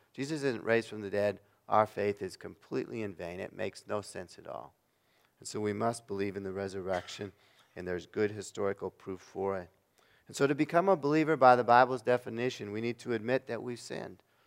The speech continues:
We've done wrong things. And that se-, sin separates us from God. It makes us feel guilt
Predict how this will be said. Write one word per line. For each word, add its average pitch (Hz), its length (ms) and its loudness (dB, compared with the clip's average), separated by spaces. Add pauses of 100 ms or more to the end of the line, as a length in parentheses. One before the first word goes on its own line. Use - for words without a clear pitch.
(200)
We've 123 160 0
done 127 200 12
wrong 123 260 8
things. - 800 -14 (1080)
And 113 140 -4
that 139 260 12
se-, 147 260 6
sin 165 300 0
separates 131 560 0
us 113 160 -6
from 110 180 -12
God. 113 380 -4 (1700)
It 117 60 -8
makes 117 220 -2
us 117 160 -10
feel 110 200 -4
guilt 98 560 -6